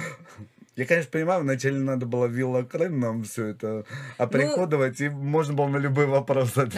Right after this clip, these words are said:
Speaker 2: наверное,
Speaker 1: да?
Speaker 2: просто я, может быть, э, замахиваюсь, но я вот, например, очень бы с Little Big бы хотела что-нибудь сделать, потому что я очень их уважаю вообще.
Speaker 1: Little Big, если вы нас слышите,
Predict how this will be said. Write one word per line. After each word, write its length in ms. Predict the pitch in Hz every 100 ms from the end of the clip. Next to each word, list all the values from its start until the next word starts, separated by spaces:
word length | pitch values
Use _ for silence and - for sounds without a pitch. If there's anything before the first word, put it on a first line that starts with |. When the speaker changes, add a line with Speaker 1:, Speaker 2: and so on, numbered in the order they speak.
| 214 262
Speaker 2:
наверное, 180 | 143 -
Speaker 1:
да? 40 |
Speaker 2:
просто 240 | 285 277 277
я, 80 | 262
может 240 | 269 240
быть, 180 | 240 -
э, 400 | 233 202 - 170 139 202
замахиваюсь, 760 | 226 233 269 381 - - 240
но 80 | 220
я 160 | 208 285
вот, 80 |
например, 280 | 254 233 220
очень 280 | 208 226 247
бы 80 | 202
с 60 | 202
Little 260 | 220 262
Big 140 | 180 180
бы 140 | 170
хотела 400 | - 160 139 156
что-нибудь 200 | 190 180
сделать, 220 | 185 254
потому 140 | - 214
что 140 | -
я 140 | 190 196
очень 220 | 208 208
их 80 | 208
уважаю 600 | 220 247 240 202 165 160
вообще. 140 | 123
Speaker 1:
Little 180 | 156 165
Big, 220 | 143 127 -
если 280 | 147 156 160
вы 100 | 147
нас 260 | 135 120
слышите, 760 | - 110 104 - 349 - 285